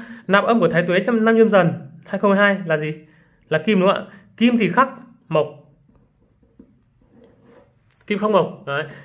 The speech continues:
Vị trí là trong bốn mộ vận này không có mộ vận nào thuộc mộc. Vị trí là về cái năm nhá. Về cái năm là không bị, không khắc, không bị phạm.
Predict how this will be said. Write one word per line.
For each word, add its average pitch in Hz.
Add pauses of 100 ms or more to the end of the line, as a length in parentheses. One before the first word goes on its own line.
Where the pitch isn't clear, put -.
(140)
Vị 196
trí 254
là 220
trong 247
bốn 220
mộ 196
vận 185
này 165
không 247
có 247
mộ 233
vận 170
nào 151
thuộc 151
mộc. - (300)
Vị 160
trí 202
là 180 (280)
về 175
cái 175
năm 220
nhá. 240 (540)
Về 160
cái 180
năm 196
là 160
không 190
bị, 170 (420)
không 170
khắc, 196 (880)
không 175
bị 165
phạm. 165